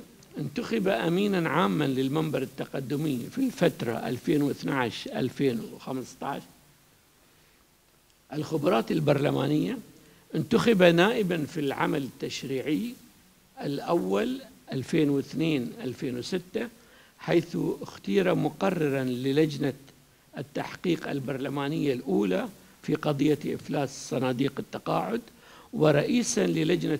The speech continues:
التحقيق البرلمانية في تلوث خليج توبلي.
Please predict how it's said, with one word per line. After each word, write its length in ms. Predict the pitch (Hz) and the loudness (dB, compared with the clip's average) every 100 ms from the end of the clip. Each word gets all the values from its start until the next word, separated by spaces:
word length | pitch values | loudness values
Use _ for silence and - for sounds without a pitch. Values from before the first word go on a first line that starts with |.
| - | -4
التحقيق 560 | 147 - - - 160 - | -10 -8 -10 -6 -8 -4
البرلمانية 960 | 135 113 127 - 131 131 139 156 156 151 - - _ | -6 -4 -4 -4 -4 -2 -2 -2 -2 -6 -12 -20 _
في 180 | - 139 | -2 0
تلوث 580 | - 143 151 139 143 - | 2 4 6 6 4 0
خليج 440 | - 123 131 120 - - - | -2 2 4 2 -2 -12 -6
توبلي. 380 | 160 131 - - | -4 -4 -4 -10